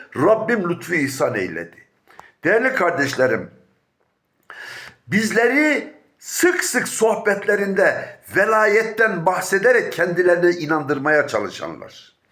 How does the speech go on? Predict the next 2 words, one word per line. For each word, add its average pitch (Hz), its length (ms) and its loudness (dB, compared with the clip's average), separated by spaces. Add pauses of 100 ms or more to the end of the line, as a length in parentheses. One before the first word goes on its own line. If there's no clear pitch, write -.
(480)
Mehdiyetten 233 1200 -2
bahsederek 208 840 2